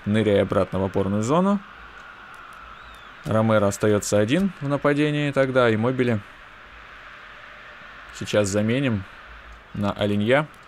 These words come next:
А, не заменим. Мы не заменим, потому что у нас точно, у нас три замены уже сделаны, поэтому ладно. Оставляем все, как было тогда.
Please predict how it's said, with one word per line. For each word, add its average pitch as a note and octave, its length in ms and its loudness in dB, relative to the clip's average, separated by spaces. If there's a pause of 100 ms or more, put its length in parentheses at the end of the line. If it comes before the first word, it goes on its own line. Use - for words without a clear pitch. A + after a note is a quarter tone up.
(2000)
А, C3+ 320 2
не A#2 140 2
заменим. A#2 720 0 (560)
Мы G#2 160 -2
не A2 100 0
заменим, A#2 480 0
потому G#2 300 -2
что - 180 -4
у G#2+ 40 0
нас G#2+ 340 -2 (560)
точно, F2+ 320 -6
у - 20 -4
нас F#2 140 -2
три G2+ 140 -4
замены G2+ 340 0
уже G2 160 -4
сделаны, G2+ 540 0
поэтому C3+ 340 2
ладно. A2+ 380 0 (2000)
Оставляем C3 460 2
все, C#3 120 -2
как D3 140 0
было A#2 300 0
тогда. F2 260 -6